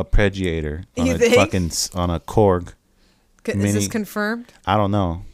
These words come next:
Speaker 1: I just wonder. So I think there's things like that where you press the button and you just hold it, but it's like, "Drrrr," like it's tapping
Speaker 2: Really?
Speaker 1: it instead of holding
Speaker 2: I guess
Speaker 1: it.
Speaker 2: I couldn't
Speaker 1: It'd be crazy.
Speaker 2: see that.
Speaker 1: Maybe that's what the turbo button is. I bet it is.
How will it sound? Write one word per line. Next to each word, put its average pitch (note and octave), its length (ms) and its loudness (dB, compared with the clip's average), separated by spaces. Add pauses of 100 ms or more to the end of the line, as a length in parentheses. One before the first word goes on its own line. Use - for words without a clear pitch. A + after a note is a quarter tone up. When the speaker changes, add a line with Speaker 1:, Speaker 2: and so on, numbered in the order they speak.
(280)
Speaker 1:
I F#2 80 0
just G2 200 0
wonder. F2 420 -2 (800)
So G2+ 120 -2
I - 20 2
think C3 140 0
there's C3 220 0
things G2+ 280 -4
like D2+ 200 -8
that D2 260 -8 (840)
where F#2 120 -2
you F2+ 120 -2
press G2 240 2
the G2+ 100 -4
button F#2+ 300 -2
and F2+ 120 -4
you F2 60 -6
just F2 220 -8
hold F#2+ 260 -6
it, G2+ 80 -8
but F#2+ 80 -4
it's F2+ 80 -6
like, G#2 120 -14
"Drrrr," F3+ 760 -2
like G2+ 160 -6
it's G2 160 -10
tapping G#2 400 -6
Speaker 2:
Really? A3+ 380 -8
Speaker 1:
it E3+ 40 -18 (200)
instead F#3+ 280 -2
of C3 80 -2
holding G2 280 -6
Speaker 2:
I A#2+ 40 -4
guess - 160 -8
Speaker 1:
it. - 20 -10
Speaker 2:
I A3+ 60 -12
couldn't F3+ 420 -16 (300)
Speaker 1:
It'd - 100 -14
be - 60 -20
crazy. D#3 160 -4
Speaker 2:
see E3 220 -8
that. D#3 300 -12 (1120)
Speaker 1:
Maybe G2+ 220 -2
that's G#2+ 240 -4
what - 60 -14
the F#2+ 80 -6
turbo F2 300 -4
button D2 240 -8
is. D2 240 -10
I F2 120 -4
bet F2+ 240 -2
it E2 100 -4
is. D#2 300 -4